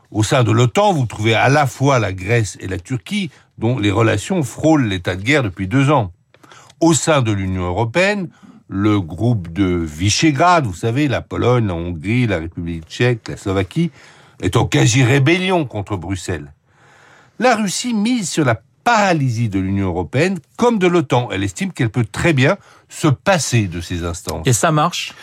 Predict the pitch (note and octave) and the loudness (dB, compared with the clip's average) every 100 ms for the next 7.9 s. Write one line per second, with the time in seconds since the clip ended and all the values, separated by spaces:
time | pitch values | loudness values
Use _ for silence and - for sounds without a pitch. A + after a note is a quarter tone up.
0 | - B2+ D#3 D3 - - - C#3+ D3 D3+ | -8 0 2 2 -4 -18 -2 0 2 2
1 | G3 E3+ C3 C3 D3 C3 A2+ F#3+ D#3+ - | 0 2 2 4 2 2 4 2 2 -4
2 | F3+ D3 C3 - C#3+ C3 G#2 G#2+ G2 F2 | -2 0 0 0 -2 -2 -4 -2 -2 -4
3 | E2 G2+ B2+ D3 - - _ - F2 B2 | -2 0 0 -4 -10 -20 _ -10 -4 0
4 | G2 D#2+ - - - - D#3 - B2 G#2 | 0 -2 -8 -14 -8 0 0 2 2 2
5 | - G2 E2+ - F2+ D2+ F2 D#2 F2+ B2+ | -2 -2 -2 -2 -8 -4 -6 -4 -2 -2
6 | D3 - - - _ E3+ D#3+ G2+ - A2 | -4 -12 -20 -20 _ 0 2 0 0 2
7 | A#2+ C3+ - G2+ G#2+ F2+ F#2+ C#3+ D3+ | 2 2 0 -2 0 0 2 2 2